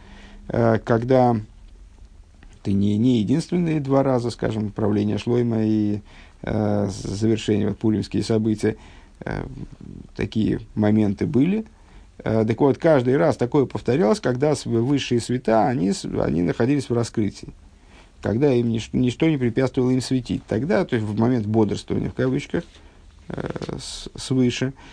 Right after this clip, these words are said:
Э, "Век мой без мана баэс", как, э, в общем плане, можем сказать, в храмовые времена, "Шигоя гилы и лейкус, э, бемухаш", когда раскрытие божественности, э, было осязаемым, э, с-, ощутимым,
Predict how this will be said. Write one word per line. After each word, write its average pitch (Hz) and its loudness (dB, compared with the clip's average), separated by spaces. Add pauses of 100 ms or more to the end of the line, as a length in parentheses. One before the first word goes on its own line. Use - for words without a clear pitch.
(240)
Э, 117 4
"Век 120 2
мой 202 2
без 147 0
мана 180 2
баэс", 127 0
как, 165 0
э, 139 0
в 123 2
общем 131 -2
плане, - 0
можем 170 2
сказать, 156 0
в - -18
храмовые 131 2
времена, 110 0
"Шигоя 147 0
гилы 139 2
и - 2
лейкус, 117 -2 (560)
э, 117 2
бемухаш", 123 0 (600)
когда 131 4
раскрытие 120 2
божественности, 104 -2 (520)
э, 104 -2
было 104 2
осязаемым, 127 0 (600)
э, - -14 (480)
с-, - -20
ощутимым, 190 0